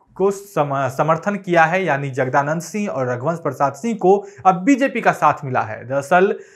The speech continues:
बीजेपी के नेता हैं और बिहार सरकार में मंत्री हैं, श्रम संसाधन मंत्री हैं विजय कुमार सिन्हा, उन्होंने रघुवंश प्रसाद सिंह और जगदानंद सिंह की,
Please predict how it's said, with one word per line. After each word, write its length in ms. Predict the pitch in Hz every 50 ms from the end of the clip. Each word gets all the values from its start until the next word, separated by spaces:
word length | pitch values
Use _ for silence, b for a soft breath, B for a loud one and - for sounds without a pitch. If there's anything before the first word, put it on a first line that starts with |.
| B B B B
बीजेपी 540 | 123 117 165 226 240 220 277 262 - 247 196
के 120 | 226 214
नेता 400 | 180 165 175 196 196 196 226 214
हैं 220 | 175 175 202 226
और 140 | 226 196 165
बिहार 280 | 151 156 143 170 190 202
सरकार 360 | 190 196 185 - 180 180 175
में 60 | 165
मंत्री 240 | 175 180 185 190 190
हैं, 120 | 185 180
श्रम 280 | - - 214 233 226 214
संसाधन 440 | - - 190 170 160 160 151 151 147
मंत्री 340 | 147 160 175 180 185 196 156
हैं 200 | 143 156 151 135
विजय 220 | 127 143 196 202
कुमार 240 | 196 175 156 151 147
सिन्हा, 440 | 147 - 190 165 143 170 180 185 B B B 185 B
उन्होंने 440 | 208 214 240 247 214 220 240 262 285 - _ _ _ _ -
रघुवंश 420 | 139 147 160 170 170 202 269 269 -
प्रसाद 340 | - 233 208 202 185 180
सिंह 220 | 185 - - 220 220
और 120 | 202 165
जगदानंद 460 | 135 160 160 160 185 185 196 233 226
सिंह 200 | 226 - 220 202
की, 400 | 185 196 202 208 233 226 - b